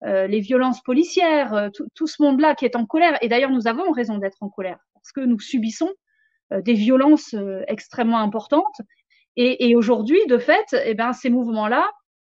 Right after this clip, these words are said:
sont aussi, euh, réprimés fortement.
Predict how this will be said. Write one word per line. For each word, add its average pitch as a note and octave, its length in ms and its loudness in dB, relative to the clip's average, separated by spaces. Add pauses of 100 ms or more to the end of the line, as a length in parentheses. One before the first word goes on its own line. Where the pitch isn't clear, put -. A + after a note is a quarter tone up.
(300)
sont A#3+ 260 -8
aussi, C4+ 420 0
euh, G#3 260 0
réprimés C4+ 600 0
fortement. B3+ 440 -2